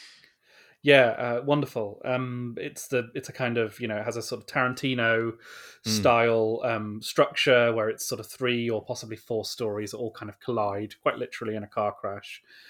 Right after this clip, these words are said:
Speaker 1: Um, all unified by the theme of dogs in Mexico City, uh, turn of the century Mexico City. Um, it, it, again, it's one of those movies which is just so packed with humanity and, and a sense of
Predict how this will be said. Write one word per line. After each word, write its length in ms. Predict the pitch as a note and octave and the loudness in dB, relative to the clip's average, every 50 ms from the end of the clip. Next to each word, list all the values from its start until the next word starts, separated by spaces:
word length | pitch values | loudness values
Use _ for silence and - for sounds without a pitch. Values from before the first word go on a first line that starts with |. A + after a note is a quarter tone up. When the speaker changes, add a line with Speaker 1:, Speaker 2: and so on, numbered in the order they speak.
| - - _ _ - | -20 -20 _ _ -4
Speaker 1:
Um, 760 | A#2 A2+ A2 A2 A2 A2 G#2+ G#2+ G#2+ G#2+ G#2+ G#2 G#2+ G#2+ - | -2 0 0 -2 -2 -4 -6 -6 -8 -8 -10 -10 -12 -10 0
all 180 | E3 D#3+ D#3 D3+ | 4 6 6 8
unified 440 | D#3 D3 D3 - - C3+ B2 A#2+ - | 6 6 4 2 2 2 2 2 2
by 140 | - A#2 A2+ | 2 2 0
the 60 | - | 0
theme 260 | - - C3 A#2+ G#2+ | -4 -4 -6 -4 -4
of 160 | G#2+ G2+ - - | -6 -6 -4 2
dogs 540 | - B2 A#2 A2+ A2+ B2 C3 - - - - - | 4 6 6 6 2 -2 -6 -6 -6 -6 -4 -4
in 320 | D3 B2 A#2 A2 G#2+ A2 G#2+ | -4 -4 -4 -4 -6 -6 -6
Mexico 360 | B2+ B2 A#2 - - - B2 | -6 -6 -6 -6 -6 -6 -6
City, 540 | A2+ - A#2+ A2+ - - A#2 A#2 A#2 A#2 _ _ _ - - - - _ _ _ _ - | -4 -4 -6 -8 -6 -6 -6 -6 -8 -10 _ _ _ -20 -20 -20 -20 _ _ _ _ -8
uh, 140 | A2 A2 | -6 -6
turn 180 | A2 - B2+ A2+ | -4 -4 -4 -6
of 60 | A2 | -6
the 80 | G#2 G2+ | -6 -8
century 260 | B2 A#2 A2+ - A#2 | -8 -8 -8 -8 -10
Mexico 280 | G#2+ G2+ - - - A2 | -12 -12 -12 -12 -12 -12
City. 560 | - - C3 - - B2+ A#2+ A#2 A#2 A2+ - _ - | -10 -10 -10 -10 -6 -6 -6 -6 -6 -8 -12 _ -4
Um, 480 | B2+ A#2+ A#2 A2+ A2 G#2+ G#2 G#2+ A#2 - _ _ _ _ _ - - _ - | -2 -2 -2 -2 -4 -8 -10 -12 -14 -20 _ _ _ _ _ -16 -16 _ 2
it, 220 | - D3 - - E3 | 4 4 4 4 2
it, 200 | D#3+ C3+ - - - | -4 -6 -4 -4 -2
again, 300 | C#3 - D3 C#3 C#3 C#3+ | 6 8 8 8 8 6
it's 120 | C3 - | 2 2
one 120 | C#3+ C3 | 0 2
of 80 | C3 B2 | 4 4
those 180 | B2 B2 A#2 - | 4 4 2 0
movies 380 | B2+ B2 A#2+ A2+ A#2+ A2+ - | -2 -2 -2 -2 -4 -4 -4
which 200 | B2+ B2 - - | -6 -8 -8 -10
is 120 | A2+ G#2+ - | -10 -10 -8
just 260 | - A2+ - - - | -8 -8 -6 -6 -2
so 540 | - A2+ A2 G#2+ A2 A2 A2 A2 A2 G#2+ G#2+ _ _ - - - - - _ _ _ | 0 0 0 0 0 -2 -2 -4 -6 -6 -10 _ _ -20 -20 -20 -20 -20 _ _ _
packed 400 | - - B2+ C3 - - - - | -2 0 0 0 0 -4 -8 -4
with 220 | C3 A#2+ A2 - | -4 -4 -4 -6
humanity 1000 | - - A#2+ A2+ A2 A2 A2+ A#2 A#2 A2+ A2+ - - - B2+ A2+ A2 G#2+ G#2+ A2 - - | -10 -10 -8 -6 -6 -2 0 0 0 0 -2 -4 -6 -6 -4 -4 -2 -4 -6 -8 -10 -8
and, 560 | - A#2 A2 G#2+ G2+ G2+ G2+ G2 G2+ G2+ G#2 - - - - _ _ _ _ _ _ - | -8 -6 -6 -6 -6 -8 -10 -12 -12 -14 -14 -14 -16 -16 -18 _ _ _ _ _ _ -12
and 360 | A2 G#2 G2+ G2+ G#2 G#2 - - - | -10 -10 -10 -10 -12 -14 -16 -14 -14
a 60 | G#2 | -12
sense 420 | - - B2 A2 A2+ G#2+ - - | -6 -6 -6 -6 -6 -8 -10 -10
of 260 | A2+ A2 G#2+ G#2 G#2 | -8 -8 -8 -10 -12